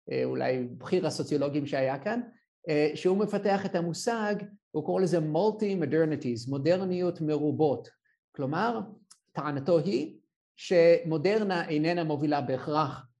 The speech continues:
לחילון, זה לא בהכרח ילך באותו נתיב שצעדו וולטר ואחרים בעקבותיו, אלא, אה, גם הפונדמנטליזם עצמו, אה, הוא מודרני, וזה, הוא מקדיש לזה זמן, אייזנשטט, להסביר למה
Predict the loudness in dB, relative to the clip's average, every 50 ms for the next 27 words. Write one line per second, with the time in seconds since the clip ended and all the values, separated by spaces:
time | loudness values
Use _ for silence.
0 | _ _ -4 -4 -4 -4 -2 -2 -2 0 0 0 0 0 0 2 2 2 2 2
1 | 2 0 0 0 -2 -2 -2 -2 -2 -2 -2 -2 -2 -2 -4 -4 -2 -2 -2 -2
2 | -2 -2 -4 0 0 2 2 2 0 -2 -2 0 0 0 -2 -4 -6 -12 _ _
3 | -2 0 0 0 2 2 2 2 2 2 2 0 0 2 4 6 6 8 6 6
4 | 4 2 0 -2 -2 -2 -2 -2 -2 -2 -2 -2 -2 -2 -4 -6 -6 -4 -2 0
5 | 0 0 0 -2 -4 -8 -16 _ _ _ _ _ _ _ _ -4 0 2 2 4
6 | 4 4 4 2 0 -2 -4 -6 -12 -14 _ 4 4 4 4 4 4 2 2 2
7 | 2 0 -2 -2 -4 -6 -10 -12 -8 -4 -2 0 0 2 2 2 2 2 2 2
8 | 2 2 0 0 -2 -4 -4 -2 0 0 0 0 0 -4 -8 -12 _ _ _ _
9 | _ _ _ 0 2 4 6 6 4 4 4 4 4 6 4 4 4 2 -2 -4
10 | -4 -6 -4 -2 0 0 0 0 0 -2 -4 -4 -4 -4 -4 -2 -4 -4 -4 -4
11 | -4 -2 -2 0 0 0 0 -2 -2 -4 -4 -4 -4 -4 -4 -4 -2 0 0 2
12 | 2 4 2 2 2 0 -2